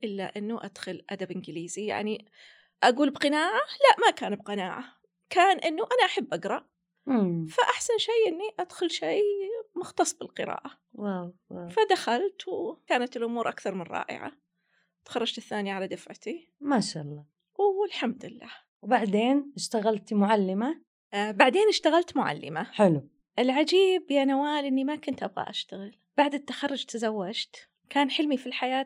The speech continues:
Speaker 1: يجيني اثناشر طفل وأقعد في البيت.
Speaker 2: واه.
Speaker 1: أنتي ما تعرفين هالشيء
Speaker 2: لا.
Speaker 1: عني.
Speaker 2: اثناعش طفل؟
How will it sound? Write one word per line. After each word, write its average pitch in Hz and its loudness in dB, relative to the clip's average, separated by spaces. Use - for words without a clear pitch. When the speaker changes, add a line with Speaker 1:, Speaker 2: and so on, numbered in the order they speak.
Speaker 1:
يجيني 240 -4
اثناشر 247 -8
طفل 214 -6
وأقعد 165 -8
في - -20
البيت. 175 -12
Speaker 2:
واه. 320 4
Speaker 1:
أنتي 339 4
ما 330 4
تعرفين 202 0
هالشيء 226 -2
Speaker 2:
لا. 175 -2
Speaker 1:
عني. 196 -2
Speaker 2:
اثناعش 403 8
طفل؟ 381 0